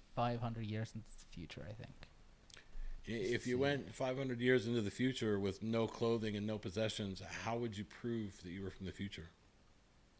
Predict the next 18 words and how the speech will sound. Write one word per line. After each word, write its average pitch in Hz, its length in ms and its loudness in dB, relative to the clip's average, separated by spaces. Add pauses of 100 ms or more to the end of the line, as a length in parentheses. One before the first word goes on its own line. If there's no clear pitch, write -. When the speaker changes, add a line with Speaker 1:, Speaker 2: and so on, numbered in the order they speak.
Speaker 1:
Oh, 147 40 -2
from 127 160 -2
the 117 80 -6
past, 131 300 4
you 180 60 -4
mean? 185 160 -2 (180)
Speaker 2:
Yeah, 127 160 10
ex-, 90 180 0
or, 107 320 2
yeah, 127 320 6 (360)
you're 127 160 4
Speaker 1:
Yeah. 117 60 4
Speaker 2:
exactly 110 280 8
the 98 80 2
past, 90 300 0
excuse 90 180 0
me. 87 60 0
Speaker 1:
Yeah. 87 100 0